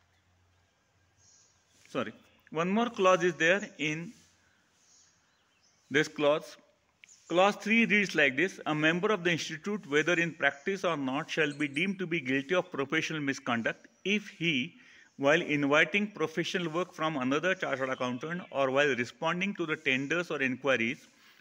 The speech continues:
or while advertising through a write-up or anything as provided, gives information knowing to be false." Now we are required to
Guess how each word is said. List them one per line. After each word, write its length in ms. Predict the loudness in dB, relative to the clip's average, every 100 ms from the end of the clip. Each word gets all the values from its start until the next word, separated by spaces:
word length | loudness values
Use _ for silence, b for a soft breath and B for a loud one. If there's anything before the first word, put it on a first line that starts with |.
| b 0
or 240 | 2 4
while 240 | 4 4 2
advertising 600 | 0 2 4 2 2 -4
through 300 | -6 -6 -2
a 120 | 2
write-up 480 | 4 2 0 -4 -4 _ _ _ b b -2
or 160 | 2
anything 420 | 2 -2 -2 -2
as 140 | 0 -2 -2
provided, 560 | 2 4 4 4 0 -2 b b b b _ -6
gives 300 | -2 -2 0
information 920 | -2 -2 -4 0 0 0 -2 -4 -4
knowing 300 | 0 0 -2 -6
to 120 | -6
be 160 | -6
false." 760 | -6 -6 -2 -2 -4 -10 -16 -18 -20 -20 -20 -20 -20 -20 -20 -20 -20 -20 -20 -20 -20 -14 -2
Now 140 | 0
we 140 | 6 6
are 100 | 6
required 440 | 4 4 2 2
to 240 | -4 -4